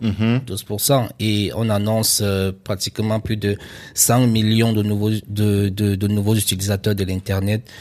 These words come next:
Speaker 2: dans les cro-, d'ici deux mille vingt-cinq.
Speaker 1: Cent millions ?
Speaker 2: Cent millions de nouveaux utilisateurs.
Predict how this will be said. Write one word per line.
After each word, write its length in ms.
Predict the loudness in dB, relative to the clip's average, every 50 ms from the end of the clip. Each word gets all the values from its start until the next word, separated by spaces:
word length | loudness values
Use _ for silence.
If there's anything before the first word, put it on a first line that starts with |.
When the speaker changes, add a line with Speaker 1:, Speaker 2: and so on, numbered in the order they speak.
| -20 -16 -8
Speaker 2:
dans 120 | -4 -2 0
les 120 | 0 -2
cro-, 220 | -2 -2 -2 -2 0
d'ici 300 | 0 0 0 2 2 2
deux 100 | 2 2
mille 200 | 2 2 0 0
vingt-cinq. 580 | 0 0 0 0 0 0 -2 -6 -10 -16 -20 -20 -20 -20 -20 -20 -16
Speaker 1:
Cent 220 | -4 2 4 4
millions ? 420 | 6 6 6 4 4 4 4 4 2 -2
Speaker 2:
Cent 320 | -4 -4 -2 -2 -2 -2 -2
millions 400 | -2 -4 -4 -4 -4 -6 -8 -10 -16 -16 _
de 60 | -6
nouveaux 280 | -4 -2 0 0 2 0
utilisateurs. 760 | 0 0 -2 -4 -4 -4 -4 -4 -4 -4 -2 -4 -4 -4 -6